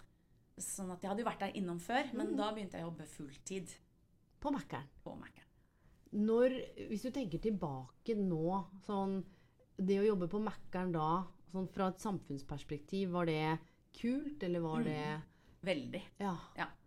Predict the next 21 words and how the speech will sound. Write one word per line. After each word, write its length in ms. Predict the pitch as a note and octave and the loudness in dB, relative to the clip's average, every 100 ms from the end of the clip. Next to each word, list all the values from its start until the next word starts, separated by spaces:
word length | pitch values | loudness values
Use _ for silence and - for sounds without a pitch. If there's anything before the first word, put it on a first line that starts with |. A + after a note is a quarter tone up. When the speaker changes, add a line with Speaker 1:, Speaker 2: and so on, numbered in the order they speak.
| - - - _ - - - | -20 -20 -20 _ -20 -14 -4
Speaker 2:
Det 80 | F#3 | 0
var 180 | G#3 G#3 | 0 0
det, 120 | G3 | -2
for 100 | G3+ | -2
nå 120 | G#3 | -4
ser 220 | G#3 - E3 | -6 -6 -4
jeg 140 | D3 | 0
jo 80 | E3+ F#3+ F#3+ F#3+ | 0 0 0 0
McDonald's 560 | F#3 E3+ D#3+ D3+ F3 F3+ | -2 -4 -4 -4 -4 -4
har 120 | D#3+ | -4
jo 60 | D3+ | -4
reklamer 320 | D#3+ E3 C#3+ B2+ | -4 -4 0 2
Speaker 1:
Ja. 100 | A3 | 2
Speaker 2:
som 80 | |
ruller 300 | F3 D#3+ C#3 D#3 | 2 0 0 0
og 60 | |
går, 240 | D#3+ G#3+ C#4 | 4 6 6
hvor 40 | |
Speaker 1:
Ja. 80 | A#3 | 4
Speaker 2:
det 60 | |
er 120 | G3+ | 2